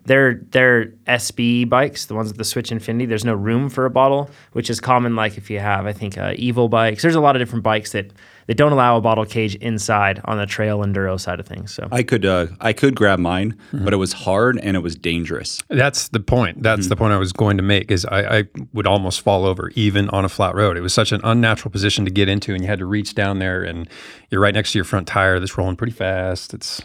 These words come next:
Speaker 1: Yeah, if you have a bike that has, uh, for example, our Crux has three, uh, spots to mo-, mount bottle cages. One of them is underneath. And that's another thing, even though you may be able to mount it underneath, another thing to remember, just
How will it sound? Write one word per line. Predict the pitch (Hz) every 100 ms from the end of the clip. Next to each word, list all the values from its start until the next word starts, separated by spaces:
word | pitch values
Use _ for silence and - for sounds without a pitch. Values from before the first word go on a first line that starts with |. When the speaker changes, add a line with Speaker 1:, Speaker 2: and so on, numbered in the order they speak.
| -
Speaker 1:
Yeah, | 131 131
if | 147
you | 147
have | 170 143
a |
bike | 127 123 123
that | 120 117
has, | 120 117 117 120
uh, | 117
for | 104 123
example, | 127 123 120
our | 110 104
Crux | - 127 - - - -
has | - 113 110 - -
three, | - 123 131 151 -
uh, | 110 110 110
spots | 110 - 127 - -
to | 123
mo-, | 113 113
mount | 120 120
bottle | 123 110 120
cages. | 135 139 113
One | 120 117
of |
them | 117 113
is | 110
underneath. | 110 101 107 147 - - - - - - _
And | 131 127 120
that's | 127 139
another | 131 131
thing, | 135 147
even | 120 120
though | 127 123
you | 120 117
may | 117 123
be |
able | 127 120
to |
mount | 120 120
it | 117
underneath, | 117 123 113 101
another | 113 117
thing | 117 135
to | 120
remember, | 113 120 113 107
just | 107 -